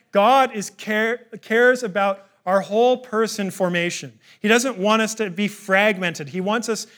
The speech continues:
to be a united whole, that if we give, it is out of the abundance of our formation in Christ.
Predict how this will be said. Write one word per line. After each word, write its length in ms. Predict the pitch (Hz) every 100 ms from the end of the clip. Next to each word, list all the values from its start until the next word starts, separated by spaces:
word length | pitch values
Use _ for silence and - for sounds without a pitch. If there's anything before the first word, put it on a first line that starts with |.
| _
to 120 | - 202
be 300 | 214 220 214
a 60 |
united 580 | 196 202 196 196 226 220
whole, 400 | 180 214 214 196
that 220 | 180 185
if 160 | 196 196
we 120 | 208
give, 440 | 156 208 226 226 202
it 80 |
is 140 | 185 185
out 160 | 202
of 120 | 226 - _ _
the 100 | 190
abundance 640 | 196 151 185 220 208 202 -
of 100 | 170
our 120 | 170
formation 600 | - 175 170 190 185 180
in 140 | 156
Christ. 720 | 147 175 147 135 120 - -